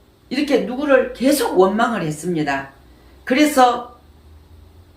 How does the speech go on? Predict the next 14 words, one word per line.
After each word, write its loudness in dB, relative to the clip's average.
응답받을 0
자리에 -4
왔을 -6
때 -8
또 -4
탈락, -6
원망에, 0
원망불평해서 -4
또 -8
탈락, -6
그렇게 -4
떨어져서 0
실망스럽게 -2
살아가는 -2